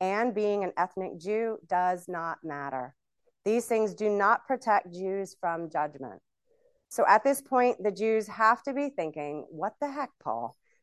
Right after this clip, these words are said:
We thought we were the <laughs> chosen people, but it sounds like this means nothing."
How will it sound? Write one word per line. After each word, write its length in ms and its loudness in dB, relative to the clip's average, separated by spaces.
We 140 0
thought 320 10
we 120 2
were 140 4
the 120 4
<laughs> 120 -8
chosen 380 6
people, 500 2
but 120 6
it 180 2
sounds 400 0
like 240 2
this 240 -4
means 340 -6
nothing." 540 -8